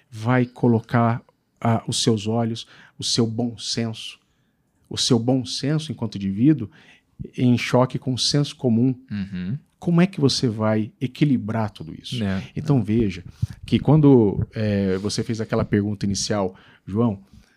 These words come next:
Speaker 1: mas, é, você não se sentiu alguém fora do ambiente? Não.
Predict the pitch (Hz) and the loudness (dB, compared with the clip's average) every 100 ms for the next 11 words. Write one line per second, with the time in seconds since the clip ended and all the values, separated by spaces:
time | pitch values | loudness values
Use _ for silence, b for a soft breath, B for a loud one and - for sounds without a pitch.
0 | _ 120 131 - - _ - 127 123 120 | _ 0 2 0 -8 _ -2 2 4 2
1 | 117 - - 135 190 185 - 143 123 - | 0 -4 -6 -2 0 0 0 -2 -2 2
2 | 127 104 110 123 120 - - 135 143 117 | 2 2 2 0 0 -6 -4 2 2 2
3 | 107 113 104 123 131 123 - b b - | -2 -4 0 2 0 -2 -16 b b 2
4 | 165 143 139 | 4 6 2